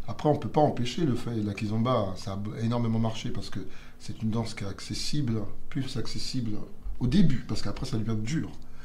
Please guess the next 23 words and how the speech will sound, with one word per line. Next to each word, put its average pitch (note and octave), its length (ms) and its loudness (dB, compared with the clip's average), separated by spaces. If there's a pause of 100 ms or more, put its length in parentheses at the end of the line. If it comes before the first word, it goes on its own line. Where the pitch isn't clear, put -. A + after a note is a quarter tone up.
(260)
Mais G#2 80 -4
au - 20 -4
début, A2 240 -2
c'est - 160 -4
beaucoup G#2+ 200 -4
plus G#2+ 160 -6
accessible. - 500 -6 (260)
C'est - 140 -6
beaucoup G#2+ 200 -4
de G#2+ 60 0
marches. A2+ 420 -2 (1200)
Mais, G#2 240 -2
euh, G2+ 120 -4 (1160)
mais F#2+ 220 -10 (260)
je - 100 -14
sais E2 60 -14
plus D2+ 160 -14
ce E2 80 -12
que E2+ 60 -8
j'ai E2+ 60 -12
oublié D2+ 180 -12
de - 80 -14
dire. E2 120 -12